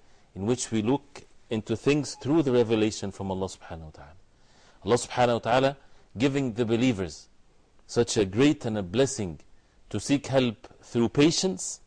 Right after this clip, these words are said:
and salah. Patience and salah. Patience or sabr.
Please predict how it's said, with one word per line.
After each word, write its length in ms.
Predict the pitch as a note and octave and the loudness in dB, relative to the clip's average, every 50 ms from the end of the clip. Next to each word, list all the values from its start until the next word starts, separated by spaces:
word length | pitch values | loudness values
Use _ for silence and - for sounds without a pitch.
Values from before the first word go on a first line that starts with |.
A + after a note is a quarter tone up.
| _ _ _ _ _ _ _ _ _ _ _ - | _ _ _ _ _ _ _ _ _ _ _ 0
and 280 | A2+ C3+ C3+ C3 A#2+ | 2 4 4 4 0
salah. 340 | - - G#2+ F#2+ F2+ E2 C#2+ - _ _ _ _ _ _ _ | -2 -2 -2 -2 -2 -4 -6 -10 _ _ _ _ _ _ _
Patience 500 | - B2 C#3 C#3+ - - D3+ D3 C#3 - - - | 0 0 0 2 0 -2 -6 -8 -10 -12 -12 -10
and 160 | A2+ G#2 F#2+ | -10 -10 -8
salah. 300 | - F#2+ F2+ E2 D2 - _ _ _ _ _ _ _ _ - | -6 -6 -6 -6 -8 -12 _ _ _ _ _ _ _ _ 0
Patience 440 | - E3+ F3 - - C3+ A#2+ - | 2 2 2 2 0 -4 -4 -6
or 120 | - G#2+ G#2 | -8 -8 -8
sabr. 440 | G2+ - - - D3 C#3 A2 E2 D#2+ | -8 -8 -2 0 2 2 2 -2 -8